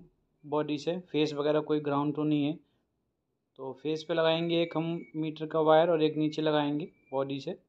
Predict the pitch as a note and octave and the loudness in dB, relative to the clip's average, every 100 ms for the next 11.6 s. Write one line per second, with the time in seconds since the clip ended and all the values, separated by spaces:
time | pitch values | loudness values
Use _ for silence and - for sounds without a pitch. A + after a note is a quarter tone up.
0 | _ _ _ _ _ _ _ C#3 F3 G3 | _ _ _ _ _ _ _ -6 0 4
1 | G3 G#3 G3+ G#3 G3+ F#3+ F#3+ F#3+ F#3 F3+ | 4 4 4 4 2 2 2 2 0 2
2 | D#3+ F3 F3+ F3 F3 F#3 F3+ E3+ D#3+ D#3+ | 2 2 0 -2 -2 -2 -4 -10 -4 -2
3 | E3 E3+ E3 E3 D3+ E3 D#3+ D#3+ D#3 D#3 | 0 2 2 0 0 0 0 -2 -4 -4
4 | E3+ D#3+ D#3 D#3 D#3 D3+ D#3 D3 D3 C3 | -8 -8 -12 -12 -10 -6 -4 -4 -8 -16
5 | _ C#3+ D#3 _ _ _ _ _ D#3 E3 | _ -18 -18 _ _ _ _ _ -6 -2
6 | G#3 G3+ G#3 G#3 G3+ F#3 F3+ G3 F#3+ F#3 | 4 6 4 2 -2 -4 -2 2 4 6
7 | F#3+ F#3 - E3 F3 - F#3 F3+ F3 F3 | 6 4 -4 -6 -6 -2 -4 0 -2 0
8 | F3 D#3 D#3 F3 F3+ - D#3+ E3 F3 - | -2 2 6 6 4 -2 4 6 6 0
9 | F3 F#3+ F#3+ F#3 D#3+ D#3 D#3+ D3+ G3+ - | 0 2 0 0 -6 0 0 2 0 0
10 | _ _ _ _ _ - D#3+ D#3 D#3 C#3+ | _ _ _ _ _ -6 -6 -2 -2 0
11 | D#3 D#3+ E3+ F3 E3 F3 | -2 -6 -8 -4 0 0